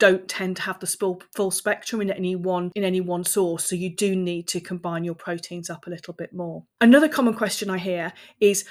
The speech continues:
"How do I incre-, increase my protein intake?" Boosting your protein intake can be really simple.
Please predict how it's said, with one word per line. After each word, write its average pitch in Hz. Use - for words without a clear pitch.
"How 240
do 233
I 208
incre-, 196
increase 202
my 180
protein 196
intake?" 160
Boosting 277
your 247
protein 240
intake 185
can 240
be 220
really 196
simple. -